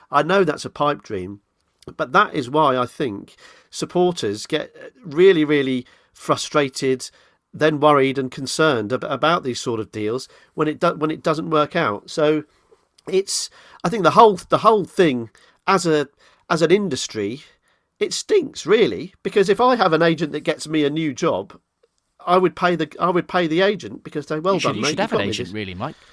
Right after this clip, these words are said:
Speaker 2: No matter what you
Speaker 1: Well,
Speaker 2: do.
Speaker 1: yeah, well, it, uh, actually, my phone's just going. One minute.
Speaker 2: <laughs>
Speaker 1: Oh, no, that's, it's fall-, fallen through.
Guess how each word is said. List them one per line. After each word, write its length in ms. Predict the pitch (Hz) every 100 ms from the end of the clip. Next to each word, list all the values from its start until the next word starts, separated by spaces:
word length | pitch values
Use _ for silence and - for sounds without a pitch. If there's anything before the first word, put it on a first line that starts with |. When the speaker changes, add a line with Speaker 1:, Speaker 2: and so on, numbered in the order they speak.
| -
Speaker 2:
No 60 |
matter 160 | 156 117
what 240 | 113 87
you 60 | 104
Speaker 1:
Well, 240 | 135 127
Speaker 2:
do. 80 | 104 -
Speaker 1:
yeah, 180 | 131 120 - 123
well, 140 | 110 - -
it, 160 | 123
uh, 140 | - -
actually, 260 | 135 -
my 60 | 120
phone's 300 | - 156 139
just 180 | 135 -
going. 240 | 120 110
One 300 | 156 165 160
minute. 220 | 131 202 -
Speaker 2:
<laughs> 40 | - - - - - 135
Speaker 1:
Oh, 100 | 113
no, 80 |
that's, 180 | 113 101
it's 240 | 131 127 139
fall-, 220 | 120 107
fallen 360 | - 123 107
through. 300 | 98 101 92